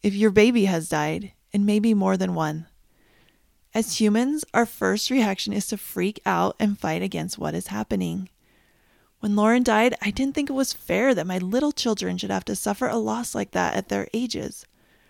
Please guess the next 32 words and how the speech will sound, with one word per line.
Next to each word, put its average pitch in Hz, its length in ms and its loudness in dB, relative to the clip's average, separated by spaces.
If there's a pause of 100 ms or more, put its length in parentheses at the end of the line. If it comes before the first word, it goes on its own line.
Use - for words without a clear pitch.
(340)
The 226 120 -2
questions 240 500 0
that 254 80 2
would 247 140 2
come 214 200 -2
out 196 140 -2
of 202 100 -4
their 202 140 -4
sweet 202 480 -4
little 196 300 -2
faces 190 500 -6
would 208 140 -4 (120)
break 185 320 -2
my 208 120 -2
heart, 175 360 -6 (560)
and 220 120 -2
I 233 100 2
wondered 214 500 0
why 196 360 0
they 247 120 2
had 233 140 0
to 220 60 -2
experience 233 580 -4
this. - 400 -8 (1040)
But 240 120 -2
the 254 120 4
reality 247 520 4
is, 202 220 2
things 220 260 -2
are 226 80 0
gonna 208 220 0
happen. 180 440 -4